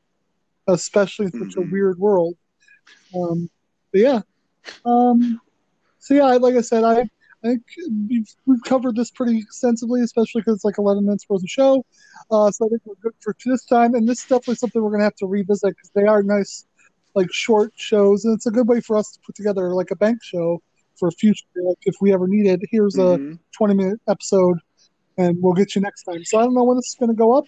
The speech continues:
Speaker 1: but when it does, hey, welcome to the past. So
Speaker 2: Welcome to the past.
Speaker 1: Yeah, there
Speaker 2: That
Speaker 1: we
Speaker 2: should
Speaker 1: go.
Speaker 2: be the tagline.
Speaker 1: And I'd just like to say, uh, thanks to everybody for listening. Um,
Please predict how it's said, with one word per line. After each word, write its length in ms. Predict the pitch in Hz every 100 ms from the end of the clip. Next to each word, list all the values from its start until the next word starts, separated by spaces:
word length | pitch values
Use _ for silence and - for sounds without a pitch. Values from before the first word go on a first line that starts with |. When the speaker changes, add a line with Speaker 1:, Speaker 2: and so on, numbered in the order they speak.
| -
Speaker 1:
but 60 |
when 160 | 226 208
it 100 | 196
does, 380 | 226 240 240 -
hey, 500 | 294 294 277 233 185
welcome 460 | - 233 240 247 233 -
to 260 | 247 240 214
the 80 | 226 -
past. 600 | 254 233 196 - - _ _ _ _ _ _ _
So 260 | - 190 - _ _ _ _ _ _ _ _ _ _ _ _ _ - - - _ _ _
Speaker 2:
Welcome 360 | 104 107 - 131
to 140 | - 123
the 100 | 127
past. 440 | - 98 98 95
Speaker 1:
Yeah, 60 | 240
there 80 | 233
Speaker 2:
That 60 | 240
Speaker 1:
we 60 | 196
Speaker 2:
should 60 |
Speaker 1:
go. 120 | 190
Speaker 2:
be 80 | 202
the 120 | 208
tagline. 500 | 220 208 196 196 233 233
Speaker 1:
And 100 | 226
I'd 100 | 220
just 140 | 220
like 160 | 247 226
to 100 | 247
say, 500 | 226 240 226 226 240 277
uh, 100 | 214
thanks 320 | 214 233 233
to 120 | -
everybody 300 | 233 220 226
for 140 | - 220
listening. 640 | 220 226 247 247 254 254 349
Um, 420 | 226 214 208 202